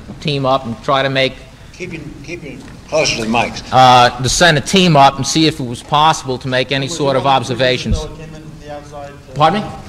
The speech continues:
Speaker 3: You, you wanted to treat it as though it had come in from the outside, never mind
Speaker 1: Well,
Speaker 3: Serpico.
Speaker 1: no, at least give
Speaker 3: At
Speaker 1: it
Speaker 3: least
Speaker 1: the
Speaker 3: do it
Speaker 1: same
Speaker 3: do it
Speaker 1: attention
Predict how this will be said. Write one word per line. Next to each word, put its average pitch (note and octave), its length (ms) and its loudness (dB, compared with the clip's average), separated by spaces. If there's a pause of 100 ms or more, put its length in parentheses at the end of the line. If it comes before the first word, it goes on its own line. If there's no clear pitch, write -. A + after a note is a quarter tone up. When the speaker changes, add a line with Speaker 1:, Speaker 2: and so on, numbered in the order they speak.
(220)
Speaker 3:
You, F3 100 -4
you E3 120 -6
wanted F3 280 -2
to D3 80 -6
treat F#3+ 200 -2
it D#3+ 100 -2
as C#3 80 -4
though D#3+ 200 2
it D3 60 0
had D3 140 -4
come D#3+ 120 -8
in D#3 80 -10
from C#3+ 140 -16
the C#3+ 100 -4
outside, D3 420 -4 (480)
never D3+ 140 -6
mind D3 240 -6
Speaker 1:
Well, F3+ 160 0
Speaker 3:
Serpico. A#2+ 280 -10 (160)
Speaker 1:
no, C3 220 0
at C3 220 -6
least G#3 460 0 (280)
give D#3+ 220 2
Speaker 3:
At D#3 80 0
Speaker 1:
it - 40 -8
Speaker 3:
least C#3 220 0
Speaker 1:
the G3 60 4
Speaker 3:
do - 0 -
it F#3+ 40 6
Speaker 1:
same F#3+ 180 2
Speaker 3:
do E3 40 -14
it D3+ 100 -2
Speaker 1:
attention E3 640 0